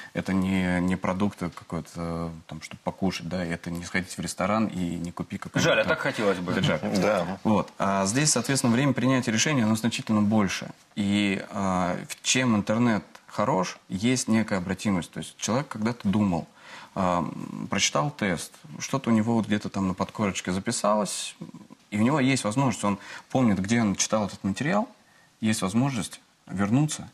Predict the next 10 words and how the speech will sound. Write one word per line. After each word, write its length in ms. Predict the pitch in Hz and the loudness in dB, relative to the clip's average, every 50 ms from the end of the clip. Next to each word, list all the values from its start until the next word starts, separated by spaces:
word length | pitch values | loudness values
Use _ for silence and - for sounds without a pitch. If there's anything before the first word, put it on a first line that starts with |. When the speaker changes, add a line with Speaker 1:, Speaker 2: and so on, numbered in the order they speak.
| _ - | _ -12
Speaker 1:
и 40 | 113 | -10
прочитать 460 | - 98 92 - - 117 113 - - | -6 -8 -6 -4 -2 -4 -2 -2 -2
его 140 | 104 101 98 | -2 -2 0
заново. 340 | 98 113 107 92 78 80 82 - - - - - - - - - - - | 0 0 0 0 -2 -4 -8 -14 -16 -16 -16 -14 -14 -12 -12 -14 -10 -6
А, 440 | - 85 90 92 90 90 85 82 80 78 - - - - _ _ _ - | -2 0 0 2 2 2 0 0 -2 -6 -8 -14 -18 -18 _ _ _ -6
там, 380 | 95 87 87 87 87 87 - | -6 -4 -4 -2 -4 -4 -6
ждать 300 | - - - 110 113 - - | -6 -2 -2 -2 -2 0 -2
повторов, 500 | 101 95 - - 117 113 107 101 - - | -4 -2 0 0 2 2 2 0 0 -2
например, 300 | 90 85 - 95 92 92 | -4 -4 -2 -2 0 0
на, 160 | 87 87 90 | 0 0 -2